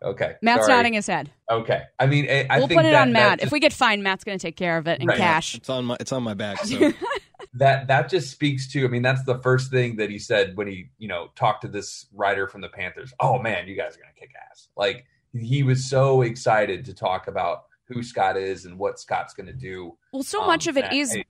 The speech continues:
Speaker 2: is relationships, right? I mean,
Speaker 1: Yep.
Speaker 2: especially coming
Speaker 1: Yep.
Speaker 2: up through the scouting world, it's, it's relationships, and that's what we've heard a lot about. And I'm
Speaker 1: Yeah,
Speaker 2: sure
Speaker 1: and I
Speaker 2: that's,
Speaker 1: think
Speaker 2: oh, go ahead.
Speaker 1: Yeah. No, no. I mean, and I was saying, I mean, it, in some ways, it's almost, it's,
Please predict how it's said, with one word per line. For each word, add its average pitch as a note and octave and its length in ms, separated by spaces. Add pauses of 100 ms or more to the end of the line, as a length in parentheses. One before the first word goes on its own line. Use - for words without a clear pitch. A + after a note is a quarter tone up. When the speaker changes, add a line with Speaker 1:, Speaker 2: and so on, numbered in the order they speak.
(180)
Speaker 2:
is B3 160
relationships, G3 720
right? F3 400
I G#3 80
mean, G#3 200
Speaker 1:
Yep. F#3+ 80
Speaker 2:
especially A#3+ 340
coming A3+ 240
Speaker 1:
Yep. A3 100
Speaker 2:
up - 60
through A3+ 100
the F#3+ 100
scouting A3 640
world, F#3+ 480
it's, - 400
it's - 180
relationships, F#3 800
and F3+ 160
that's F#3 300
what G3+ 160
we've F#3 240
heard F#3 560
a F3+ 40
lot E3+ 440
about. - 420 (120)
And F#3+ 140
I'm G3 120
Speaker 1:
Yeah, G3+ 160
Speaker 2:
sure A#3 160
Speaker 1:
and A3 100
I G3+ 60
Speaker 2:
that's, E3 320
Speaker 1:
think C3 240 (120)
Speaker 2:
oh, F3 80
go E3+ 100
ahead. E3 180 (320)
Speaker 1:
Yeah. G2+ 220 (120)
No, D3 120
no. F3 100
I B2+ 100
mean, C3 180
and B2+ 80
I B2+ 60
was C3 160
saying, C3+ 220
I A#2+ 40
mean, B2 220
it, A#2 220
in A2+ 120
some C3+ 280
ways, C3 240
it's A#2 160
almost, A#2+ 340
it's, - 320